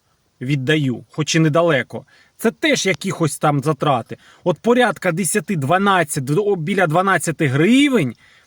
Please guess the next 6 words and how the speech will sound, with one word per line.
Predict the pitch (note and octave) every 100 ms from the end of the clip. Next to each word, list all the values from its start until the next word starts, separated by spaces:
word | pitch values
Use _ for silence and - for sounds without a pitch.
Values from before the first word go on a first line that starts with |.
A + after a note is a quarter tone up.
| _ -
мені | C#3+ G3 B3+
обходиться, | G#3+ - - B3 F#3+ E3 - C3 - _
один | - D3+ E3 G#3
літр | F#3 F#3+ E3 E3+
молока | E3 E3+ E3+ D#3+
коштує. | - D3 C3+ - B2+ A2+